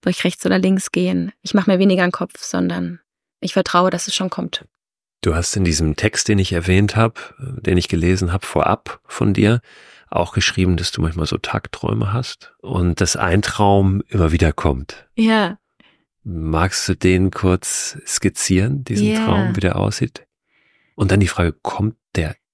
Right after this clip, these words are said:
Speaker 2: immer noch oder hat sich der vielleicht verändert, ist auch der überschrieben worden?
Speaker 1: Mhm. Also der Traum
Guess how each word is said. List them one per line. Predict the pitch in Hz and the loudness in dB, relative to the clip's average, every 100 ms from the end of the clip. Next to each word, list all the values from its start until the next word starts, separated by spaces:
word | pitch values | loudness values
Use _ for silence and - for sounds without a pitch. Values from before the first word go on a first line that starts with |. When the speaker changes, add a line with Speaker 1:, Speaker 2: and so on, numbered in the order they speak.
| _ | _
Speaker 2:
immer | 110 98 113 | 0 2 2
noch | 147 170 - | 0 -4 -4
oder | 117 98 | -2 0
hat | 113 - | -2 -6
sich | - 107 - | -6 -6 -4
der | - 98 | -4 -2
vielleicht | - 104 101 | -2 -2 -2
verändert, | - 104 101 101 | -4 -2 0 0
ist | 101 | -2
auch | 104 | -2
der | - 107 104 | 0 2 2
überschrieben | 92 80 - - 82 80 69 | 0 -2 -4 -2 -2 0 -2
worden? | 67 65 - - _ _ | -6 -8 -10 -12 _ _
Speaker 1:
Mhm. | 214 208 202 208 220 233 - - | 2 4 4 4 4 2 -2 0
Also | 208 214 | 2 4
der | 190 190 | 4 0
Traum | - - 180 196 247 262 | 0 0 4 4 6 4